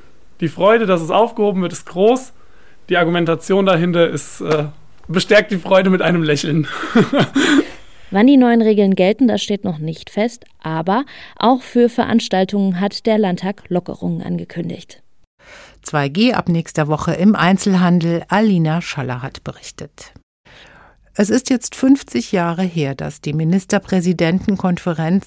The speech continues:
Speaker 3: damals unter Leitung von Bundeskanzler Willy Brandt beschlossen hat, den radikalen Erlass zu erlassen. Er hat die Grundlage für massenhafte Bespitzelungen gegründet.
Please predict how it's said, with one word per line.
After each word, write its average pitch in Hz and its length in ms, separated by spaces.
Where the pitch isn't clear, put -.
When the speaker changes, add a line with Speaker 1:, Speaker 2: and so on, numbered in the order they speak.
Speaker 3:
damals 170 360
unter 170 360
Leitung 190 460
von 185 320
Bundeskanzler 202 840
Willy 180 260
Brandt 156 420
beschlossen 190 600
hat, 190 280
den 185 280
radikalen 175 840
Erlass 139 480
zu - 160
erlassen. 147 600
Er 185 360
hat 185 300
die 185 80
Grundlage 180 1040
für - 200
massenhafte 151 640
Bespitzelungen 151 880
gegründet. 127 720